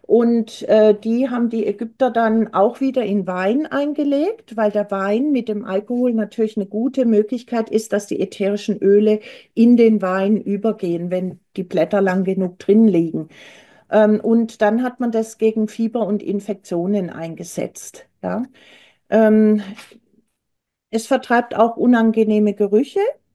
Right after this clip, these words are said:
die, dieses Myrtenöl. Und, äh, es wirkt auch,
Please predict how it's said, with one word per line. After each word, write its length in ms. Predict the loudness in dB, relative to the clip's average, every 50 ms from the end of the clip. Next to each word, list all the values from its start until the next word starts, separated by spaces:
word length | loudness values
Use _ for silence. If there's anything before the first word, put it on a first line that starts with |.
| _ _ -8
die, 320 | -6 -4 -4 -4 -6 -6 -10 -12 -10
dieses 360 | -8 -8 -6 -6 -8 -6 -2 0
Myrtenöl. 720 | 2 2 2 0 0 -2 -2 0 0 0 2 2 2 2 2 0 -2 _ _ _ _ _ _ _ _
Und, 560 | 2 4 4 6 6 6 4 2 0 -6 -12 -6
äh, 500 | -2 0 2 2 2 2 0 0 -2 -4 -8 _ _ _ _ _ _ _ _ _ _ _ _ _ _ _ -20 -20 -12 -8
es 200 | -8 -8 -6 -2
wirkt 440 | 0 0 0 0 -4 -8 -14 -8 -4
auch, 600 | -2 0 2 2 0 0 -2 -4 -8 -18 -20 -20